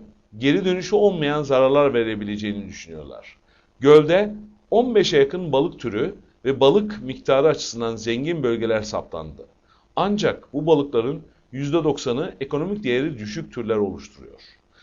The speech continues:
Araştırmacılara göre baraj gölü henüz olgunluğa erişmemiş koca bir dev ve ona, onu doğru yola sokmanın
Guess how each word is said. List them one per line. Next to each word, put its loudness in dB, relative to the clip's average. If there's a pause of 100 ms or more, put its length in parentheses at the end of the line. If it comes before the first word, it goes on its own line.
(260)
Araştırmacılara 2
göre 0 (280)
baraj 4
gölü -2 (260)
henüz 0
olgunluğa 2
erişmemiş -4 (360)
koca 2
bir -2
dev 0 (420)
ve 2
ona, -2 (300)
onu -4
doğru 6
yola 6
sokmanın -4